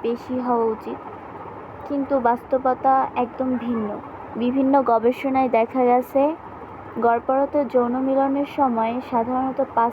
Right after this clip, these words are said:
থেকে সাত মিনিটের মধ্যে হয়ে থাকে। দুই হাজার পাঁচ সালের একটি গবেষণায় পঞ্চাশ জন যৌন থেরাপিস্টকে জিজ্ঞাসা করা হয় যৌন মিলনের আদর্শ সময় কত। তারা জানান সাত থেকে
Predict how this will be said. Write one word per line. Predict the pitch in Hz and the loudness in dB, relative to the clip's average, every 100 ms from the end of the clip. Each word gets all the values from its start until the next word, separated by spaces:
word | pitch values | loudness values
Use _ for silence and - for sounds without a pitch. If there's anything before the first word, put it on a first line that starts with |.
| - | -2
থেকে | 269 254 277 | -6 -4 -2
সাত | 262 226 - - 247 | -2 -2 -6 -10 -4
মিনিটের | 247 247 240 254 | 0 0 -2 -2
মধ্যে | 240 226 240 | -2 -2 -2
হয়ে | 233 208 226 | 0 0 0
থাকে। | 214 208 - - - - - - - - - - - - - | -2 -4 -10 -14 -14 -14 -14 -14 -14 -16 -14 -14 -14 -12 -2
দুই | 247 277 | 4 6
হাজার | 277 285 277 | 6 4 4
পাঁচ | 240 247 | 2 0
সালের | - 277 277 | 0 2 4
একটি | 262 254 | 4 2
গবেষণায় | 240 233 233 247 262 254 247 | 2 2 2 0 0 0 2
পঞ্চাশ | 240 233 262 262 254 | 0 2 0 0 -2
জন | 262 262 247 | -2 0 2
যৌন | 240 233 233 240 | 2 2 0 0
থেরাপিস্টকে | 262 247 247 254 - - - 262 247 - - - 214 | 2 4 2 -2 -6 -12 -2 0 0 -4 -14 -10 -4
জিজ্ঞাসা | 226 247 254 277 | 0 2 2 0
করা | 262 240 226 233 | 0 2 4 2
হয় | 226 214 233 - - - - 226 | 2 -2 -2 -8 -14 -16 -10 0
যৌন | 240 247 262 | 2 2 2
মিলনের | 269 269 277 277 262 | 4 4 4 4 4
আদর্শ | 226 247 254 - 254 | 4 2 2 -4 -2
সময় | 269 240 240 233 | 2 4 2 0
কত। | 214 - 175 - - - - | -4 -6 -12 -12 -14 -14 0
তারা | 247 254 254 240 | 4 4 4 4
জানান | 240 233 226 247 - - - | 2 4 0 0 -4 -14 -12
সাত | - 247 226 | 0 0 2
থেকে | 302 285 | -2 -2